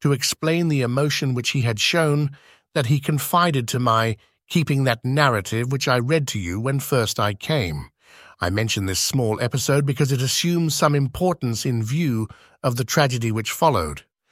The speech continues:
but I was convinced at the time that the matter was entirely trivial and that his excitement had no justification. It was at my advice that Sir Charles was about to go to London. His heart was, I knew, affected,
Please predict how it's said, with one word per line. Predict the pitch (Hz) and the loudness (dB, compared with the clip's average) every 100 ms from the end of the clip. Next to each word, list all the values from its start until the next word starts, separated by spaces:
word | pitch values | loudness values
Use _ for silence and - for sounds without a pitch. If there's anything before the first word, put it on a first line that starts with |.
| _ _ | _ _
but | - 107 | -2 0
I | |
was | 117 110 | 0 0
convinced | 131 117 123 180 - - | -2 0 0 0 -2 -6
at | |
the | 104 | -6
time | 101 120 107 113 - _ _ _ - | -2 0 2 0 -4 _ _ _ -8
that | 143 | -2
the | 135 | 0
matter | 143 135 147 | 2 2 2
was | 143 | 2
entirely | 139 135 - 165 170 160 147 | 2 0 -2 0 2 2 0
trivial | - - 180 127 92 82 - _ _ _ | -2 0 2 2 -2 -4 -10 _ _ _
and | 135 135 | -2 0
that | 117 | 2
his | 135 131 | 2 2
excitement | - - 170 170 120 113 | 0 2 2 2 -2 0
had | 127 123 | 0 0
no | 139 135 | 0 0
justification. | 110 113 - 104 110 - 156 143 82 67 65 _ _ _ _ _ _ _ _ _ _ _ | 0 -2 -2 -8 -6 -4 -2 -2 -4 -6 -12 _ _ _ _ _ _ _ _ _ _ _
It | 139 | 0
was | 143 | 2
at | 143 | 2
my | 135 143 | 2 4
advice | 139 120 143 117 90 - | 2 2 2 2 0 -4
that | 120 113 | -6 -4
Sir | 127 | -2
Charles | 107 147 135 131 | 0 2 2 2
was | 131 131 | 0 2
about | 117 104 | 2 0
to | 113 | 0
go | 110 104 | -2 -2
to | 113 | 0
London. | 120 120 90 76 64 _ _ - - - | 0 0 -2 -8 -12 _ _ -20 -20 -4
His | 135 - | -2 2
heart | 170 175 - | 4 4 4
was, | 135 120 135 - | 2 2 2 0
I | 120 | 0
knew, | 117 123 127 - | 2 0 0 -2
affected, | 123 - 180 - - 85 73 | -4 -2 -4 -4 -4 -6 -6